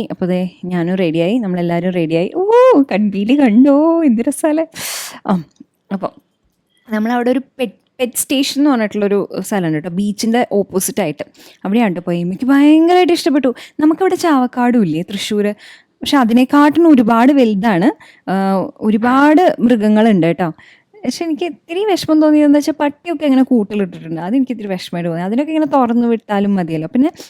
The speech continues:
നമുക്ക് ഒരു ടിക്കറ്റിന് ഒരു അനിമലിനെ എടുക്കാൻ പറ്റും. അപ്പോൾ നമ്മൾ എല്ലാവരും കൂടി നാലഞ്ച് പേരുണ്ടായിരുന്നു. ഈ അഞ്ച്, ഏഹ്, അനിമൽസിനെ ഇമ്മക്കുട്ടി തന്നെയാണ്. ഒരെണ്ണം മാത്രം, ഒരു തത്തേനെ മാത്രം ഞാൻ എടുത്തു. ആ,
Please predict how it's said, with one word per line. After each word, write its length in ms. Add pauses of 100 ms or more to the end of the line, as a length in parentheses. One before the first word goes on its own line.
(120)
നമുക്ക് 220
ഒരു 160
ടിക്കറ്റിന് 460
ഒരു 160
അനിമലിനെ 440
എടുക്കാൻ 300
പറ്റും. 260 (280)
അപ്പോൾ 180
നമ്മൾ 320 (220)
എല്ലാവരും 340
കൂടി 180 (240)
നാലഞ്ച് 500
പേരുണ്ടായിരുന്നു. 520
ഈ 120
അഞ്ച്, 360 (220)
ഏഹ്, 340 (600)
അനിമൽസിനെ 460
ഇമ്മക്കുട്ടി 340
തന്നെയാണ്. 260
ഒരെണ്ണം 260
മാത്രം, 240
ഒരു 120
തത്തേനെ 300
മാത്രം 280
ഞാൻ 180
എടുത്തു. 300
ആ, 80